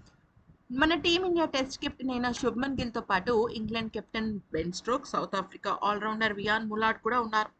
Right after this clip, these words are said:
జూలై నెలలో శుభ్మన్ గిల్ ఇంగ్లాండ్తో జరిగిన మూడు టెస్టుల్లో నాలుగు,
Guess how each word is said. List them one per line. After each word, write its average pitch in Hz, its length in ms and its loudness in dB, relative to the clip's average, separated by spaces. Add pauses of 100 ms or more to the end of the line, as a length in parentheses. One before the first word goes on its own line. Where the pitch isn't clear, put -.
(440)
జూలై 349 260 6
నెలలో 320 400 4
శుభ్మన్ 262 420 0
గిల్ 247 200 0
ఇంగ్లాండ్తో 247 560 0
జరిగిన 220 320 -4
మూడు 214 320 -10
టెస్టుల్లో 214 460 0
నాలుగు, 214 440 4